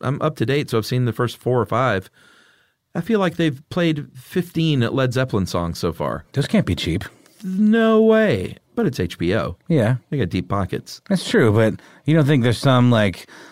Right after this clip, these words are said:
Speaker 2: savvy, you know, penny pinching producer being like, "Can you guys use, like, Moby Grape instead or something?" You know, I mean
Speaker 1: Well, what they may have done was gotten some kind of a discounted deal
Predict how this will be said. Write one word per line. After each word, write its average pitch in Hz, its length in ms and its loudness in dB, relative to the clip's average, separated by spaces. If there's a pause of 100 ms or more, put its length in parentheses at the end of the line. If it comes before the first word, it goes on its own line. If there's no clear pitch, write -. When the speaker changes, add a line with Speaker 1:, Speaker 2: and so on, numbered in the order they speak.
(100)
Speaker 2:
savvy, 113 760 2
you 107 140 2
know, 95 140 2
penny 117 260 2
pinching 107 300 2
producer 104 400 0
being 101 240 2
like, 101 200 2
"Can 139 140 -2
you 160 60 2
guys 147 260 2
use, 123 180 2
like, 101 280 2
Moby 107 260 2
Grape 113 380 2
instead 123 460 2
or 135 100 4
something?" 147 420 4
You 143 100 4
know, 147 320 4
I 113 60 2
mean 98 240 2
Speaker 1:
Well, 151 240 4
what 147 140 2
they 131 80 0
may 151 180 0
have 131 140 0
done 110 260 0
was 101 160 0
gotten 104 340 0
some 104 360 0
kind 104 200 -2
of 95 140 0
a 95 140 0
discounted 98 500 -4
deal 85 420 -2